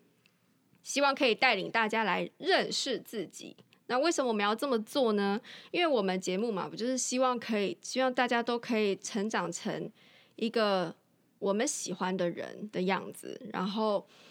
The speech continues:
呃，促进自己的心理健康啊，然后，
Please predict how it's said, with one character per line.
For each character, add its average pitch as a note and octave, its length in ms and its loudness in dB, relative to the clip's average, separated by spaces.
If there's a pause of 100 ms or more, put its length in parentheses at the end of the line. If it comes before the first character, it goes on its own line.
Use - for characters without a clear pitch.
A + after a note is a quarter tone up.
(180)
呃， F#3+ 260 -4
促 A#3 160 -4
进 A3+ 160 0
自 A3 140 -2
己 F3+ 100 -2
的 E3+ 80 2
心 G#3+ 240 0
理 F3 80 -2
健 A3 300 2
康 G#3+ 320 -2
啊， G3 380 0
然 F#3 220 -2
后， G3 500 2